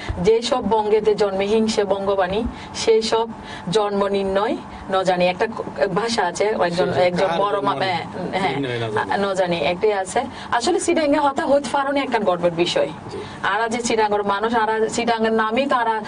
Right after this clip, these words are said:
Speaker 1: সারা বাংলাদেশত আজ সমাদৃত। চট্টগ্রামের মানুষের অন্তর বড়,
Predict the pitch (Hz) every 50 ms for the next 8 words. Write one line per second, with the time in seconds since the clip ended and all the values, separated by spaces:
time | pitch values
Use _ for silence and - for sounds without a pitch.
0 | - - - - 240 226 220 208 220 208 196 190 180 190 202 220 208 202 190 175
1 | 185 180 175 - - - - - 226 226 220 214 175 175 196 185 165 - 160 160
2 | 185 214 214 220 233 220 226 226 226 220 214 214 214 220 240 233 262 269 262 247
3 | - - - - 220 220 226 226 226 240 233 220 220 196 220 214 220